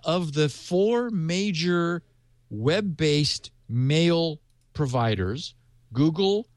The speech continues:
Hotmail, Yahoo, and A O L, only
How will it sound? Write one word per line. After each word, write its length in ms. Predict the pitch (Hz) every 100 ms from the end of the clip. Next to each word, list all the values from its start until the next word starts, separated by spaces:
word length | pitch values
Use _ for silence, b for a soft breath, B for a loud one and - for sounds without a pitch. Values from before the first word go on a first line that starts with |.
| _ -
Hotmail, 720 | 160 160 160 151 147 147 151 - _
Yahoo, 720 | 113 135 147 143 143 135 135 - -
and 120 | 123
A 260 | 131 123 147
O 140 | 175
L, 360 | 101 90 135 - _ _ _ _ _ _ _ _ -
only 720 | 175 226 247 180 139 135 139